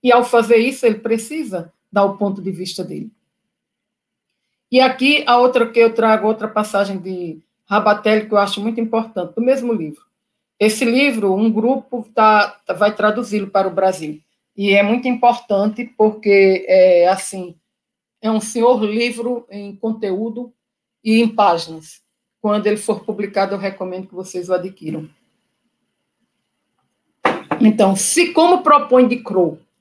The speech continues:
mil novecentos e oitenta e quatro, os enunciadores são considerados não apenas como dublados pelo locutor, porque o locutor, quando a gente traz, a gente está, de certa forma, dublando,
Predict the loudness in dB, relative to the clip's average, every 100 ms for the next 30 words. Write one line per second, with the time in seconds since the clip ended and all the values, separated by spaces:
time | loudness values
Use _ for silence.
0 | _ _ 0 2 4 4 2 0 0 0
1 | -2 -2 -4 -4 -6 -12 _ _ -8 0
2 | 0 2 -2 2 2 6 2 2 -4 -4
3 | -4 -6 -4 -2 2 2 2 -6 -6 -4
4 | -4 -2 0 2 0 -2 -10 -2 -2 0
5 | -4 -4 0 2 0 -4 -16 -8 -6 -2
6 | -4 -4 -6 2 2 2 _ _ 2 4
7 | 4 2 -2 -2 0 0 -2 -2 -2 -4
8 | -6 -4 -2 -2 -4 -14 _ -6 -4 -4
9 | -6 -12 -12 -2 -2 -2 -6 -6 -4 -4
10 | -2 0 -2 -4 -4 2 4 4 0